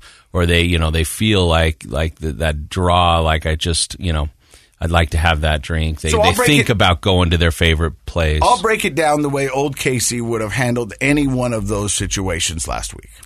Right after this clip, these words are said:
Speaker 1: Okay.
Speaker 2: Family member in the E R. We all show up,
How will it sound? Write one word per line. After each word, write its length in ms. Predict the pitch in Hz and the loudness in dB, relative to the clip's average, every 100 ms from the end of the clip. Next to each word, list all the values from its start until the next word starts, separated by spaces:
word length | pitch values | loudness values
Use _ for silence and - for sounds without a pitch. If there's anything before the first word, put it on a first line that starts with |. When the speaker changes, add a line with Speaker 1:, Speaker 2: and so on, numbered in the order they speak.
| - | -6
Speaker 1:
Okay. 100 | 69 - _ _ _ _ _ _ _ _ _ _ _ - - _ _ | -6 -8 _ _ _ _ _ _ _ _ _ _ _ -20 -20 _ _
Speaker 2:
Family 360 | - 143 151 151 | -4 -2 0 0
member 280 | 135 127 120 | -2 -2 -4
in 200 | - 101 | -4 -6
the 200 | 90 85 | -6 -8
E 100 | 76 | -10
R. 200 | - - 90 _ _ _ _ _ _ _ _ - | -12 -16 -20 _ _ _ _ _ _ _ _ -10
We 140 | 107 | -4
all 180 | 107 135 | -2 0
show 280 | - 143 117 | 0 0 0
up, 240 | 78 - | -2 -6